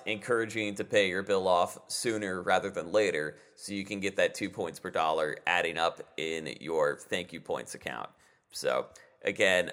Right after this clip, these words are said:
a lot of ways to earn points on the Citi Thank You rewards, um, in their ecosystem,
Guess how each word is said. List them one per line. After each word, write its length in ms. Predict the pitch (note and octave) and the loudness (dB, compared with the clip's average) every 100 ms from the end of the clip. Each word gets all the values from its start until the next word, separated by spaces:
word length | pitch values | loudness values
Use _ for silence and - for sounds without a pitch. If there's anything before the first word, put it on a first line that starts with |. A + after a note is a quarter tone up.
| - | 0
a 60 | F#2 | 0
lot 440 | F#2+ G#2+ A2+ F3+ | 2 6 8 8
of 100 | F#3 | 8
ways 360 | C#3 A#2+ A2 - | 6 6 2 0
to 120 | A2 | 0
earn 240 | - G#2+ G#2 | 2 0 -2
points 500 | - G#2 G2 G2 - - | -4 -2 -2 -4 -10 -2
on 320 | G2+ G2+ G#2 G#2 - | 2 4 4 2 -6
the 60 | F2+ | -4
Citi 340 | - A2 G2 | -4 -2 -2
Thank 280 | G2+ F#2 F2+ | -4 -4 -4
You 120 | F#2 | -6
rewards, 640 | F2 F2 F#2+ G2 G2 - | -4 -2 0 0 -2 -4
um, 420 | F2 E2+ E2 E2 - _ _ - - - _ - | 0 0 -2 -6 -14 _ _ -20 -20 -20 _ -8
in 120 | G#2 | -2
their 220 | F#2 G2+ | 0 0
ecosystem, 920 | - G#2+ B2 A2+ - A#2 - D#3 D#3+ | 0 0 4 4 2 -2 -2 -2 -4